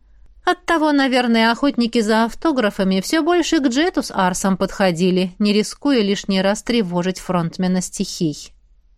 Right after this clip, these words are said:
"Так что насчёт детективов?"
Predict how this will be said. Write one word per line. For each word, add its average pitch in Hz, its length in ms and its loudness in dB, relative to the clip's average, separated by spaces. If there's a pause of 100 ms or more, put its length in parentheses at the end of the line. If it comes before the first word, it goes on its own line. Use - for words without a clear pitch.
(1080)
"Так 349 140 -2
что 403 200 0
насчёт 302 340 2
детективов?" 233 840 -2